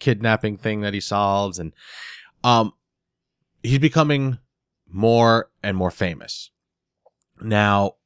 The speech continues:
while that's happening, Moriarty keeps throwing in these, like,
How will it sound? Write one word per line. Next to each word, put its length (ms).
while 580
that's 260
happening, 680
Moriarty 560
keeps 520
throwing 480
in 160
these, 220
like, 400